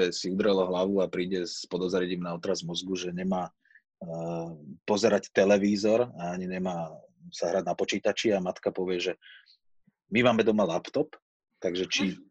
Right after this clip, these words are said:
Speaker 1: to môže, nie, však to nie je problém. A hovorím, že no ak máte laptop bez monitora, tak potom to nie je problém. A <laughs> mamička na to, že taký teda nemá, lebo ten je veľmi drahý.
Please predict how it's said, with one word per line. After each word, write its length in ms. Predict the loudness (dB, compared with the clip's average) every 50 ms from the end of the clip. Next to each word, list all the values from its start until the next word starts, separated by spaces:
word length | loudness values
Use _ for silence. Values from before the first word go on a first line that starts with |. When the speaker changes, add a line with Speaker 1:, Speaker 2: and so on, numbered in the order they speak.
| _ _ _ -2 0
Speaker 1:
to 60 | 2 4
môže, 460 | 6 6 6 6 6 6 6 6 6 4 4 -2 -12 _ _ _ -14
nie, 160 | -8 -4 -2 -2
však 240 | -2 -2 -4 -6 _ -12
to 60 | -10 -8
nie 120 | -6 -6 -8
je 60 | -8
problém. 400 | -8 -6 0 2 4 4 2 2 -4 _ _ -20 -20 -20 -20 _ _ _ _ _ _ _ -10
A 240 | -6 -4 -2 0 2
hovorím, 280 | 4 6 6 6 6 6
že 120 | 4 4
no 120 | 6 6 6
ak 240 | 4 4 0 -18 -20 _ _ _ _ 0
máte 240 | 2 2 2 4 4 4
laptop 300 | 4 4 4 2 -2 -2
bez 200 | 0 0 0 2
monitora, 520 | 2 0 0 0 2 4 6 6 6 6
tak 200 | 4 2 -4 -4
potom 320 | -2 -4 -2 -2 -2 -2 -2
to 80 | -2
nie 160 | -2 0 -2 0
je 60 | 2
problém. 320 | 4 4 4 4 2 -2 -4
A 160 | -8 -10 -12 -16 _ _ _ _ -10
<laughs> 380 | -10 -10 -10 -10 -14 -14 -10
mamička 480 | -8 -4 -4 -4 -4 -4 -4 0 2 4 4
na 160 | 4 2 2
to, 240 | 2 2 2 2 0 -4 -20 -20 -20 -20 -20 -20 _ _ _ -10
že 200 | -6 -4 -4 0
taký 320 | 2 2 2 2 0 -2
teda 240 | 2 2 4 6 6
nemá, 360 | 4 4 6 6 8 8 8 8
lebo 400 | 6 4 2 2 2 2 0 0
ten 200 | -2 -6 -8 -6
je 80 | -2 0
veľmi 220 | 2 2 2 0 0
drahý. 400 | 2 2 2 2 0 -8 -16